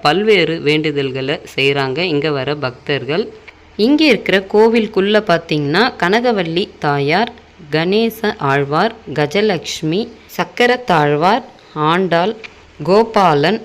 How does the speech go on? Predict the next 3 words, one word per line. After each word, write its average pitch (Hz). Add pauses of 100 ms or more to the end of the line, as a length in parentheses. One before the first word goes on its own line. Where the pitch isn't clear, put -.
(140)
நம்மாழ்வார், 160 (580)
வேதாந்த 202
தேசிகர், 165